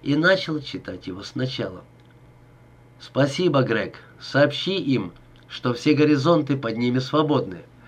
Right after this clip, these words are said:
и позже они получат инструкции по посадке. Пусть сообщат, как там пострадавшие пассажиры».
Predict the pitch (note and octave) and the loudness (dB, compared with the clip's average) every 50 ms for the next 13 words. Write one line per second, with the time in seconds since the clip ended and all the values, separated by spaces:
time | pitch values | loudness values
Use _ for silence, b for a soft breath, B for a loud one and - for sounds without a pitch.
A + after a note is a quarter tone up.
0 | B B B B B - - C3 C3 C3 F#3 F#3+ F#3 D#3 C3 B2+ B2+ - - B2 | B B B B B -2 0 0 2 4 4 4 4 4 4 2 2 0 0 0
1 | B2+ C3 B2+ C3 C3+ C3+ C#3+ D3+ C3+ C3+ C#3 C#3 C3+ D3+ F3 E3 C#3 C3 - D3+ | 0 2 2 2 0 0 2 0 0 0 -2 -2 -2 -2 -4 -4 -4 -2 0 0
2 | D3+ B2+ - - - G2+ F#2 F2+ - A2 G#2 - A2 - - G2+ F#2 F#2 - - | 0 0 -2 -4 -6 -6 -4 -4 -6 -6 -6 -6 -6 -6 -6 -8 -8 -8 -14 -18
3 | - - - - - - B B B B B B B B B B B B - D3+ | -20 -20 -20 -20 -20 -20 B B B B B B B B B B B B 2 2
4 | F3 F3 - - F3 E3+ E3+ - - - F#3 F#3 F3 F3 - D#3 D3 B2+ C3 D3 | 2 2 4 4 6 6 6 4 4 6 6 6 6 4 2 0 0 2 2 2
5 | C#3 C3+ C3+ C#3+ C3 C3+ D3 D3 D3+ D3+ D3+ C#3 B2+ C3+ C#3+ C#3 C3+ C#3+ C3+ C3 | 2 2 2 0 0 0 0 2 4 4 4 2 2 0 -2 -2 -2 -2 -2 0
6 | D#3 D3+ C3+ C#3 B2 G#2 F#2 F2+ | 0 2 2 2 0 0 -2 -6